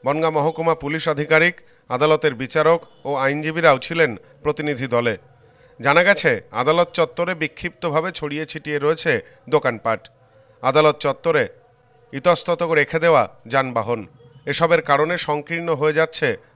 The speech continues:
চলাচলের রাস্তা। সমস্যায় পড়ছেন আদালতে আসা সাধারণ মানুষ। স্থানীয়দের অভিযোগ, আদালত চত্বর থেকে এর আগে মোটর বাইক চুরি যাওয়ার মতো ঘটনাও ঘটেছে।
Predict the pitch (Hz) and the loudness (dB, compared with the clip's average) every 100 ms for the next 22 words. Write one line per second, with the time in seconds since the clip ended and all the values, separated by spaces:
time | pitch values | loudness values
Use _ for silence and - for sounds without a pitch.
0 | - 156 147 139 131 120 113 110 - 123 | -2 0 0 0 -2 0 -2 -4 0 0
1 | - _ _ _ - - 151 165 - 160 | 0 _ _ _ -14 -4 -2 -2 0 0
2 | 156 151 - 165 117 - _ - 123 147 | 0 -4 0 -2 -2 -12 _ -4 2 4
3 | 160 160 151 143 180 - 156 139 143 131 | 4 4 4 4 0 -2 -2 0 -2 -2
4 | 117 117 107 - - _ _ _ - - | -4 -4 -8 -16 -20 _ _ _ -16 -4
5 | 156 175 190 190 170 185 180 127 - - | 0 0 0 2 2 2 4 2 0 -20
6 | - - 135 170 185 185 170 - 175 160 | -14 -2 4 6 4 4 -2 -2 -8 -6
7 | 180 185 165 139 147 135 - - - 123 | -6 2 4 6 6 4 2 -14 -10 -4
8 | 147 180 170 170 180 - 160 160 165 165 | 0 0 4 4 4 -4 -6 0 4 4
9 | 165 165 170 127 156 156 170 131 131 127 | 2 -2 -2 -4 -4 0 0 -2 -8 -8
10 | 127 | -4